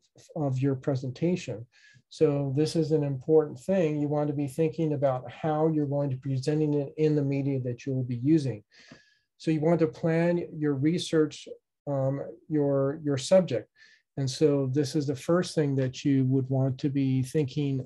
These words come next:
about. Um, organizing your ideas and how can you best convey your ideas. And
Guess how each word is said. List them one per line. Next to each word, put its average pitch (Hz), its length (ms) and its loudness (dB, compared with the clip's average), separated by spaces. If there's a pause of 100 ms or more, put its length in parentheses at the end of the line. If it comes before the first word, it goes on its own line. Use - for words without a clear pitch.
about. 127 460 -2 (400)
Um, 131 320 -2
organizing 165 720 4
your 160 180 2
ideas 143 600 0
and 131 120 -6
how 160 440 0
can 151 160 -2
you 139 100 -2
best 156 420 0 (120)
convey 143 480 0
your 135 340 -2
ideas. 131 600 0
And 123 220 -6